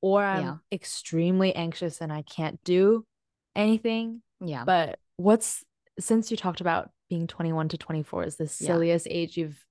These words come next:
Speaker 1: been, like, doing the silliest things, what is the dumbest thing or craziest thing you did
Speaker 2: <gasps>
Speaker 1: during that period? I wanna
Speaker 2: The
Speaker 1: know.
Speaker 2: dumbest, the dumbest, craziest thing.
Speaker 1: That you can say on the podcast.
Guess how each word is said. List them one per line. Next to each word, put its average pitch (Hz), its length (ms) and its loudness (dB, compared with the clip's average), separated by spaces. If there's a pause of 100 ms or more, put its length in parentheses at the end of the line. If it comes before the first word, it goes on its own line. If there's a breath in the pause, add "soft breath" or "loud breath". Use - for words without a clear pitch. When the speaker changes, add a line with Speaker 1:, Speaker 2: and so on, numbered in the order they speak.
(220)
Speaker 1:
been, 170 400 0 (460)
like, 160 240 0
doing 170 260 2
the 165 80 2
silliest 160 500 -2
things, 170 440 -4
what 185 200 4
is 220 380 4
the 202 80 4
dumbest 165 480 0
thing 156 360 -6 (680 loud breath)
or 175 320 4
craziest 180 720 4
thing 139 260 -10
you 156 220 -2
did - 180 0
Speaker 2:
<gasps> - 180 -14
Speaker 1:
during 165 220 0
that 156 200 -4
period? - 480 -4 (340)
I 190 80 6
wanna 208 180 6
Speaker 2:
The 196 60 4
Speaker 1:
know. 175 180 2
Speaker 2:
dumbest, 208 800 -12
the 196 80 -10 (140)
dumbest, 196 720 -8
craziest 170 760 -10
thing. 160 520 -10 (300)
Speaker 1:
That 190 120 0
you 190 100 2
can 190 180 0
say 165 600 -2
on 151 180 -6
the 156 80 -10
podcast. - 640 -10